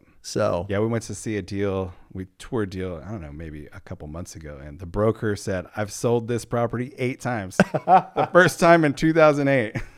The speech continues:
Speaker 2: And here we are in twenty twenty-one.
Speaker 1: How much commission has that guy got off that
Speaker 2: I
Speaker 1: one
Speaker 2: know,
Speaker 1: deal?
Speaker 2: I
Speaker 1: That's
Speaker 2: know.
Speaker 1: awesome. And he,
Speaker 2: But
Speaker 1: wasn't he saying, like, uh, "I never thought it would trade above, you know,
Speaker 2: Mm-hmm.
Speaker 1: sixty grand a door, and now it's selling
Speaker 2: Yeah,
Speaker 1: for
Speaker 2: it was cra-
Speaker 1: one twenty a door"?
Speaker 2: Crazy. Like, I think he sold it for eight million. We were looking at it at seventeen or something like
Speaker 1: There you
Speaker 2: that.
Speaker 1: go.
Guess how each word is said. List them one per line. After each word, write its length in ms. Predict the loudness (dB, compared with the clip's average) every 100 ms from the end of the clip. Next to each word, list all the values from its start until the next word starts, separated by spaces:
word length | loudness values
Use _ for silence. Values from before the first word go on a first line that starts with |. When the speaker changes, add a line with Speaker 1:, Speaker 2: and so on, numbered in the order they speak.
| -10
Speaker 2:
And 200 | -8 -2
here 160 | 2 6 8
we 80 |
are 220 | 8 6 4
in 60 |
twenty 380 | -4 -4 -2 -2
twenty-one. 720 | -4 -4 -4 -4 -4 -6 -10 -6
Speaker 1:
How 140 | 0 4
much 240 | 4 2
commission 480 | 0 2 2 0 -2
has 80 | 0
that 100 | 0
guy 140 | 2
got 180 | 2 2
off 120 | 2
that 120 | 0 -2
Speaker 2:
I 140 | 0
Speaker 1:
one 120 | 2
Speaker 2:
know, 200 | 2 0
Speaker 1:
deal? 280 | 0 -2 -2
Speaker 2:
I 60 | -2
Speaker 1:
That's 160 | -2 -2
Speaker 2:
know. 120 | -4
Speaker 1:
awesome. 520 | -2 -2 -4 -6 -8 0
And 140 | 2 4
he, 60 |
Speaker 2:
But 80 | 8
Speaker 1:
wasn't 260 | 8 8 4
he 60 |
saying, 420 | 4 4 6 4 4
like, 300 | 4 4 4
uh, 140 | 4
"I 100 | 4
never 380 | 2 4 6 4
thought 240 | 6 6
it 40 | 6
would 140 | 2
trade 300 | 2 2 4
above, 480 | 2 4 4 0 -8
you 140 | -12 -10
know, 100 | -2
Speaker 2:
Mm-hmm. 300 | 0 2 2
Speaker 1:
sixty 320 | 2 2 0
grand 300 | 4 4 4
a 40 |
door, 420 | 4 4 6 6 4
and 80 |
now 120 | 2 0
it's 100 | 0
selling 240 | 0 0
Speaker 2:
Yeah, 80 | 2
Speaker 1:
for 120 | 0 0
Speaker 2:
it 120 | -4
was 160 | -12
cra- 260 | -12 -8 2
Speaker 1:
one 200 | 4 4
twenty 320 | 2 2 4
a 40 | 4
door"? 500 | 6 6 4 2 -2
Speaker 2:
Crazy. 480 | -8 -6 -4 -6 -8
Like, 260 | -10 -12
I 100 | -12
think 180 | -8 -8
he 80 | -8
sold 240 | -8 -6
it 80 | -6
for 100 | -10
eight 220 | -10 -10
million. 320 | -6 -6 -6 -6
We 80 |
were 80 | -6
looking 260 | -6 -6 -8
at 140 | -8
it 80 | -10
at 100 | -14
seventeen 640 | -12 -12 -12 -14 -14 -14
or 80 | -14
something 320 | -14 -16 -16
like 140 | -12 -2
Speaker 1:
There 80 | -2
you 80 |
Speaker 2:
that. 120 | -2
Speaker 1:
go. 40 | -8